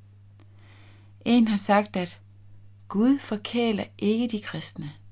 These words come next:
Han pakker dem ikke ind i vat. Han vil ikke gøre dem til porcelænsdukker. Men én ting er sikkert.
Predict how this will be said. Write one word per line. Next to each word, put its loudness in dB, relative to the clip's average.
Han 0
pakker -6
dem -6
ikke -2
ind 0
i -4
vat. -10
Han 2
vil 0
ikke -2
gøre 0
dem -4
til -8
porcelænsdukker. -6
Men -2
én 8
ting -2
er -6
sikkert. -6